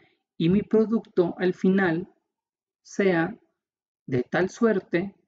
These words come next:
que yo tuviese fragmento uno, tres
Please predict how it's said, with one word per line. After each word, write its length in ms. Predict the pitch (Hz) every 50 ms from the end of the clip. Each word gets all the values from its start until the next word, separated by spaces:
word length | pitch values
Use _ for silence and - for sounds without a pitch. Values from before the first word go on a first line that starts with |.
| _ _ _ _ _ _
que 100 | - 151
yo 160 | 156 165 165
tuviese 800 | - - 180 175 185 190 180 175 - - 170 156 160 160 - _ _ _ _ _ _ _
fragmento 640 | - 143 127 - 135 135 131 131 - - 240 269 - -
uno, 540 | 226 220 220 196 180 196 247 - - _ _ _ _ _ _ _ _ _ _ _ _ _ _ _ _ _ _ _ _ _ _ _ _ _ _ _ _ _ _ _ _ _ _ _ _ _ _ _ _ _ _ _ _ _ _ _ _ _ _ _ _ _ _ _ _ _ _ _ _ _ _ -
tres 580 | - 175 190 233 269 - - - - - _